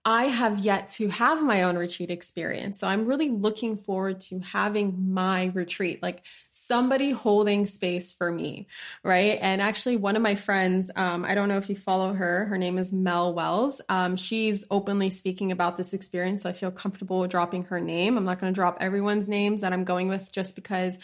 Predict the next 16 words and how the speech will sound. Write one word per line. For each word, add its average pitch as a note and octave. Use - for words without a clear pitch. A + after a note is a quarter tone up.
I C#4
don't D4+
know C#4
if C4+
everyone's A#3
comfortable G3+
being F#3+
announced, F3+
um, F3+
as F#3+
going F#3
to F3
Costa F#3
Rica E4+
with F3+
me. F3